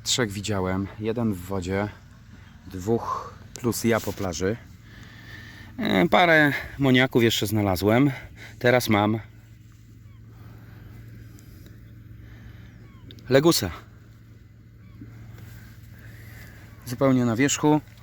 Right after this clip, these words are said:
więc jeśli chodzi o takie znajdki od oka, jak to się mówi, liczy się podwójnie.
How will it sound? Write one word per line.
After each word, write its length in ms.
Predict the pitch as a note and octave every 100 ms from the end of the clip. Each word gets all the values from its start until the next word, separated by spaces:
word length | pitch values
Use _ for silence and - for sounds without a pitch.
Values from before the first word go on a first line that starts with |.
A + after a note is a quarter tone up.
| - - - - - - - - - -
więc 360 | A#2 A#2 - - - - - - -
jeśli 340 | A#2 - A#2+ G#2 - - - - - -
chodzi 260 | A#2 A2+
o 60 | A2
takie 340 | A2 G2+ G#2+
znajdki 460 | G2+ C#3+ C#3 - B2+ - - - -
od 180 | G2+ -
oka, 360 | A#2+ - C3 B2+ - - - - - -
jak 140 | A#2+
to 100 | C3
się 160 | - C3
mówi, 400 | B2+ C3 C3+ C3 - A2
liczy 260 | A2 B2
się 140 | A2+ B2
podwójnie. 500 | C#3 C#3+ B2+ G2